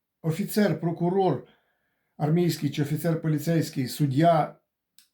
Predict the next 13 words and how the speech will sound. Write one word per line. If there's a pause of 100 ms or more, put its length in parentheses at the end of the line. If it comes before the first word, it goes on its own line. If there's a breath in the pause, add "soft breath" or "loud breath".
е,
як
ви
думаєте,
яким
він
має
бути?
Наприклад,
він
має
бути
чесним,